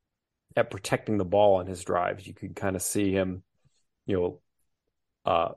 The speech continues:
mid drive, you know, doing a little bit of a, not necessarily, we wouldn't call it a crossover in the crossover sense, but, you know, he'll change which hand he's using on his dribble to kinda get it to a side that's better protected, keep the defense a little bit off balance, and,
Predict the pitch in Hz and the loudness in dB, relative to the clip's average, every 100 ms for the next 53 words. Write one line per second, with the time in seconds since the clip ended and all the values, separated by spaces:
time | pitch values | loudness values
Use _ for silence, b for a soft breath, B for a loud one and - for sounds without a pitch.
0 | _ _ 123 131 139 107 113 113 107 98 | _ _ 2 4 4 6 8 10 10 8
1 | 87 92 92 92 104 98 110 98 107 95 | 4 0 -2 -2 -2 0 -2 0 -2 0
2 | 92 95 - _ _ _ _ _ _ _ | 0 0 -6 _ _ _ _ _ _ _
3 | 123 123 113 101 92 113 120 120 123 117 | -2 0 -2 -4 -6 -4 -2 0 0 0
4 | - 113 95 - - - 104 104 104 90 | 2 4 4 2 -2 2 4 4 2 0
5 | 90 90 90 90 _ - _ _ - 110 | 0 -2 -4 -10 _ -20 _ _ 2 4
6 | 110 - 101 95 - 120 104 - 98 98 | 6 4 0 0 2 2 2 0 -2 -2
7 | 104 90 107 104 - 113 107 104 90 104 | -4 0 0 0 2 4 4 2 0 -2
8 | - 107 104 98 87 104 98 101 98 95 | 0 -2 0 -2 -4 -4 -2 0 0 -2
9 | 90 87 101 92 92 92 98 95 87 b | -4 -2 0 0 -6 -4 -2 -2 -4 b
10 | b b - 104 98 - 98 90 98 95 | b b 0 4 4 2 0 2 2 4
11 | 101 92 - 104 95 - 95 104 101 - | 2 0 -2 0 0 -2 -2 0 0 0
12 | 101 90 - - 104 90 101 95 101 92 | -2 -2 -8 -10 -6 -6 -4 -2 -2 -2
13 | - 98 90 95 95 95 98 95 95 92 | -4 -4 0 2 2 2 -2 0 0 -2
14 | - 92 | -6 -8